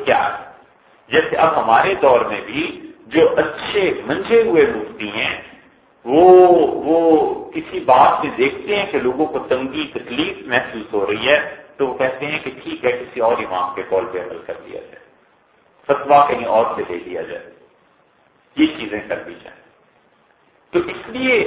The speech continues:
ائمہ مجتہدین نے، حضرت فرماتے ہیں، پوری طاقت اس میں صرف کر دی اور جو تحقیق کرنے والے تھے اور جو ان کے پیچھے چلنے والے تھے انہوں نے بڑے بڑے اچھے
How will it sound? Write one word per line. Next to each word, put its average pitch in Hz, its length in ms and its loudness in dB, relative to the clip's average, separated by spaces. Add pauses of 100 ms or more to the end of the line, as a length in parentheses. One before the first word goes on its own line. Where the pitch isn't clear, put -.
ائمہ 190 340 0 (160)
مجتہدین 180 760 -2
نے، 254 120 -6 (240)
حضرت 180 300 2
فرماتے 185 460 4
ہیں، 226 120 -4 (160)
پوری 254 400 -2 (1080)
طاقت - 560 4
اس - 180 -14
میں 139 100 -6 (100)
صرف 117 280 0
کر 95 240 0
دی 90 120 -10 (1000)
اور 170 140 8 (120)
جو 190 200 6
تحقیق 165 580 2
کرنے 233 320 4
والے 220 280 8 (120)
تھے 220 140 4
اور 214 180 6
جو 180 100 2
ان 165 100 -8
کے 165 180 -2
پیچھے 160 320 -4
چلنے 180 320 -2
والے 175 260 4 (100)
تھے 180 160 2 (340)
انہوں 185 260 0
نے 165 80 4 (100)
بڑے 202 240 6
بڑے 185 200 2 (120)
اچھے - 420 0